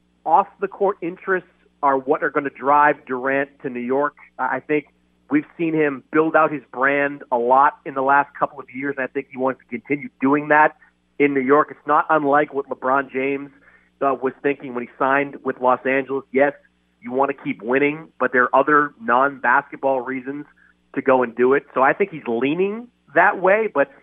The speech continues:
this is also a guy, Klay, that in the last, you know, cu-, uh, his last go-around in free agency was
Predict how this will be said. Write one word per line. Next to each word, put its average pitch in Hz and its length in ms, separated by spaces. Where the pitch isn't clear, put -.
this 185 160
is 233 100
also 240 300
a 214 60
guy, 202 220
Klay, 139 420
that 139 200
in 147 100
the 131 80
last, 160 320
you 220 60
know, 202 100
cu-, - 160
uh, 170 400
his 127 120
last 180 260
go-around 175 400
in 151 80
free 165 240
agency 135 520
was 131 160